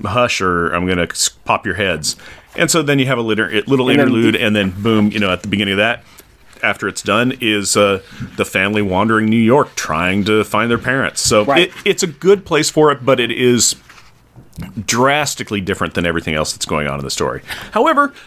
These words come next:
Speaker 1: uh, Friday, it dealt with Friday and the Chim-, Chimelians, and that's awesome 'cause we love all of them.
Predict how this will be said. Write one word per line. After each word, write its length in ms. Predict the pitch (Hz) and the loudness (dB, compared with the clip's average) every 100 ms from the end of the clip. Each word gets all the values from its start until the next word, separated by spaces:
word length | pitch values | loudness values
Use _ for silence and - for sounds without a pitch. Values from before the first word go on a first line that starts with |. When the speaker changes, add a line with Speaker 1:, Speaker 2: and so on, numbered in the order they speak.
| - 247 | -6 2
Speaker 1:
uh, 240 | 277 269 | 4 2
Friday, 440 | 269 311 294 139 | 2 0 2 -2
it 80 | 95 | -4
dealt 140 | 220 214 | -4 -6
with 160 | - | -4
Friday 460 | 254 254 247 247 233 | 0 2 2 0 0
and 500 | - 202 208 208 180 | 0 2 4 2 0
the 80 | 185 | -2
Chim-, 280 | - 190 175 | 2 0 0
Chimelians, 640 | - 165 151 214 233 226 | -2 0 2 2 2 2
and 100 | 277 | 2
that's 220 | 330 302 - | 2 0 0
awesome 440 | 302 349 - 135 | 0 0 0 0
'cause 220 | 160 147 | 0 -2
we 80 | 165 | 0
love 260 | 165 208 151 | 2 2 4
all 180 | 127 107 | 2 2
of 80 | |
them. 360 | 101 175 92 | 2 0 0